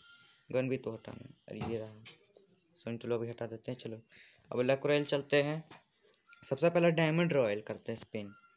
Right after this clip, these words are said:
तो मैंने किया ये स्पिन, तो कॉमन बॉक्स निकला, कुछ नहीं निकलेगा, बस एक वो कपड़ा निकला। फिर सेकंड स्पिन, ये भी कॉमन निकला, कुछ निकलने वाला है नहीं। ये थर्ड स्पिन कर रहे हैं, कुछ कॉमन,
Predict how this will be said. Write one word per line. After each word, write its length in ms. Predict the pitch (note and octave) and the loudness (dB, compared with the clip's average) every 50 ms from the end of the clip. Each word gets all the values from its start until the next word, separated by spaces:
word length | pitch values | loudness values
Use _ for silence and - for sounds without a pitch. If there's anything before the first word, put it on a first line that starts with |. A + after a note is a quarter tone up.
| - - _ _ _ - - | -20 -20 _ _ _ -10 -6
तो 60 | - | -4
मैंने 280 | A#2 B2+ B2+ C3 C3+ C#3 | -2 0 0 0 0 -2
किया 220 | C3+ - C#3 C#3 | -2 2 2 4
ये 180 | C#3 C3+ C3+ C#3 | 4 4 2 0
स्पिन, 420 | C3+ - - C#3+ C#3+ D3+ D3+ D3+ - - - - - - - - - - | -2 -4 -4 -2 -2 -2 -4 -6 -12 -18 -20 -20 -20 -20 -20 -18 -14 -14
तो 60 | - | -14
कॉमन 420 | - - - D#3 D3 D#3+ E3+ F3+ | -4 2 4 4 6 6 4 6
बॉक्स 240 | F3 F3 F3 E3+ - | 6 4 4 4 0
निकला, 260 | E3 E3 - F#3 F#3+ | -2 0 2 2 2
कुछ 200 | F3+ - D#3 - | 2 0 -2 0
नहीं 120 | D#3 D#3 D#3 | 0 0 0
निकलेगा, 480 | D#3+ D3+ - D3+ D3+ D#3 D#3 F#3+ A#3+ - - - - - - - - - - A#2+ | 0 -2 0 2 4 4 4 2 0 -6 -12 -20 -20 -20 -20 -20 -20 -14 -6 -4
बस 200 | B2 B2+ - C3+ | -4 0 2 2
एक 100 | C3+ B2 | 2 0
वो 80 | C3 | 0
कपड़ा 320 | B2+ - C3+ - C#3 C#3 C#3+ | -2 -4 -2 0 0 0 0
निकला। 360 | C#3+ C3+ - D3 D#3+ F3+ F3+ - - - - - - - - - - - - - - - - - - - - - - - - - - | -2 -2 -2 -2 -2 -2 -2 -6 -14 -16 -16 -16 -16 -18 -20 -20 -20 -20 -20 -20 -20 -20 -20 -20 -20 -20 -20 -20 -20 -20 -20 -12 -8
फिर 100 | - B2+ | -6 -6
सेकंड 380 | B2 - D3 C#3 - D#3 D#3+ D#3 | -4 -4 -4 -2 0 -2 -2 -2
स्पिन, 440 | D#3+ - - D3+ D3+ D#3+ E3+ E3+ - - - - - - - - - - - - - - - | -2 -2 0 0 0 0 -2 -6 -10 -18 -20 -20 -20 -20 -20 -20 -20 -20 -20 -20 -20 -14 -4
ये 160 | C3 D3 F3 F3 | 2 4 4 4
भी 100 | F3 F3+ | 4 2
कॉमन 300 | F3+ E3 E3 E3+ E3+ E3+ | 2 4 4 4 4 2
निकला, 320 | F3 F3 E3+ F3 F3+ F3 | 2 2 2 2 2 2
कुछ 240 | F3 E3+ D#3+ - D#3 | 2 0 -2 -2 -2
निकलने 340 | D3+ D3+ - D3 D3 D#3 D#3 | 0 2 2 2 2 2 0
वाला 240 | D#3 D3+ D3+ D3+ | 0 0 0 0
है 220 | D#3 D3+ D3+ D3 D3 | 0 -2 -2 -4 -4
नहीं। 220 | D3+ D3+ D#3 D#3+ D#3+ - - - - - - - - _ _ _ - - - - - - - - - - - - - - - - - _ - | -6 -6 -8 -12 -16 -20 -20 -20 -20 -20 -20 -20 -20 _ _ _ -20 -20 -20 -20 -20 -20 -20 -20 -20 -20 -20 -20 -20 -20 -20 -20 -20 _ -14
ये 40 | - - - - | -12 -8 0 2
थर्ड 140 | D3 D3+ D3 | 2 2 2
स्पिन 260 | - - - D#3+ D#3 | 0 -2 -4 -4 -2
कर 180 | - D#3 D#3 C#3+ | 0 0 0 2
रहे 160 | C#3+ D3 D#3 | 0 0 0
हैं, 160 | D#3 D3+ D3 - - - | -2 -4 -6 -8 -6 -6
कुछ 180 | F3+ F3 - | -4 -2 -2
कॉमन, 480 | - - E3 E3 E3 E3 D#3+ D#3+ D#3+ - | 0 2 2 2 2 2 0 0 -2 -4